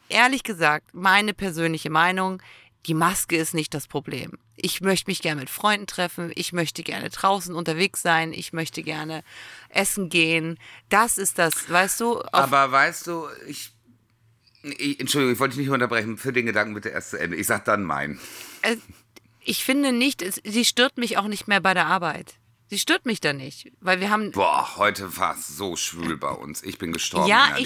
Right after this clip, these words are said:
Speaker 1: ich
Speaker 2: trotz
Speaker 1: schwitze
Speaker 2: Klima.
Speaker 1: auch, meine Haut ist
Speaker 2: Ich war
Speaker 1: scheiße am
Speaker 2: klitschnass.
Speaker 1: Kinn. Ich sehe aus, wie als würde ich in der Pubertät stecken. Das stimmt schon auch, ja.
Speaker 2: Mhm.
Speaker 1: Aber, ähm,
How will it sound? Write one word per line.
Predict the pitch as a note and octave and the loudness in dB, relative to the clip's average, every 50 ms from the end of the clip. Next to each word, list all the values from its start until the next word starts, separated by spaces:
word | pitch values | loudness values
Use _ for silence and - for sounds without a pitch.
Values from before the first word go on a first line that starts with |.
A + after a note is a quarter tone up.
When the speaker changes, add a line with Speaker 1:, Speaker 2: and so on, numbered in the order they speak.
| - | 0
Speaker 1:
ich | - | 0
Speaker 2:
trotz | - - C4 | 2 2 2
Speaker 1:
schwitze | D4 - - - | 0 0 0 0
Speaker 2:
Klima. | - F#3 G#3+ A3 B3+ | 2 4 6 6 6
Speaker 1:
auch, | C#4 - | 4 2
meine | - A#3 A#3 A#3 A3+ G3+ | 0 0 0 2 2 2
Haut | G#3 G#3+ B3 - - | 4 2 2 2 -2
ist | B3 A3+ - - | -2 0 2 4
Speaker 2:
Ich | - - | 4 6
war | A3+ G#3 G#3+ | 8 8 8
Speaker 1:
scheiße | A#3 B3+ A#3 C3 - G3 | 6 6 4 6 6 6
am | G3+ | 6
Speaker 2:
klitschnass. | G#3+ - C3 A#2 G#2 G#2 | 4 4 4 4 4 4
Speaker 1:
Kinn. | A3+ A#3 A#3+ G#3+ | 4 4 2 0
Ich | - G3 - | -2 -2 -2
sehe | - A3 G#3+ - - | 2 2 4 4 6
aus, | E3+ G#3 A#3+ - - | 6 4 4 2 -4
wie | A3+ G#3+ G#3+ | -4 -2 0
als | G3 G3+ G3 - | 0 0 0 0
würde | G#3+ G#3 | 0 0
ich | G#3+ | 0
in | F#3 G#3 | 0 0
der | G3+ | -2
Pubertät | - - F#3 - F3+ D#3+ - G#3+ A3+ - - | -2 -2 0 0 0 2 2 -2 0 0 0
stecken. | - - G#3+ G#3 - G#3+ G#3 F#3+ - - - - - - - - - | -2 -2 -2 -4 -4 -6 -8 -8 -10 -16 -20 -20 -20 -20 -16 -6 0
Das | - F#3+ F3+ | 0 0 2
stimmt | - - A#3+ A3+ A3+ | 2 0 0 0 0
schon | - - G#3+ - - | 0 0 0 0 2
auch, | - G#3 A3+ G3+ C#3 B2+ - - | 4 4 6 4 4 0 -2 -4
ja. | E3 E3 E3 F3+ G3 | 0 2 2 2 2
Speaker 2:
Mhm. | D3+ C#3+ C3+ C3+ C#3 C#3+ C#3+ D#3 - | 0 -6 -12 -12 -12 -12 -12 -8 -2
Speaker 1:
Aber, | - F3 F#3 F#3+ F#3+ G3 G3 - | 0 2 4 6 6 6 4 2
ähm, | - F#3 F#3 F3+ F3+ F3+ E3 - | 2 2 2 2 0 -4 -6 -8